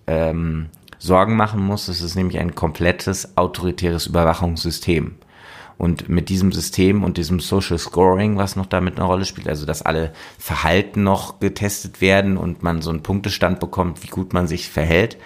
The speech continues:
das ist genau das Gegenteil von einer liberalen Gesellschaft, wie wir sie uns vorstellen. Und im Moment scheint das erfolgreich zu sein. Das muss uns aber vielleicht nicht nur Ansporn bringen, ähm, eben mit Sanktionen zu reagieren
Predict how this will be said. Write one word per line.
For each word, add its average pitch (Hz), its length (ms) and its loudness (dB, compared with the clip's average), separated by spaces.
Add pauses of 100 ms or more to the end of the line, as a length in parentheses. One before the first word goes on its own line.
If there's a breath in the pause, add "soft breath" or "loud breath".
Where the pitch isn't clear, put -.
(320 loud breath)
das 78 160 -2
ist 95 140 -2
genau 87 380 4
das 95 180 -4
Gegenteil 92 560 2
von 80 300 -4
einer 76 240 -2
liberalen 73 540 -2
Gesellschaft, 71 540 -4
wie 76 80 -6
wir 76 100 -2
sie 76 120 -6
uns 64 160 -6
vorstellen. - 460 -2 (400 loud breath)
Und 85 120 0
im - 140 0
Moment 82 340 2
scheint 85 300 -2
das 80 120 -6
erfolgreich 85 500 -2
zu 73 120 -6
sein. - 220 -6 (640 loud breath)
Das 90 200 2
muss 95 220 4
uns 95 180 0
aber 82 420 2 (380 loud breath)
vielleicht 98 460 0
nicht 107 180 0
nur 104 160 2
Ansporn 95 420 2
bringen, 92 440 0
ähm, 82 440 -2 (500)
eben 85 200 0
mit 82 160 -2
Sanktionen 92 480 0
zu - 140 -6
reagieren 98 720 -2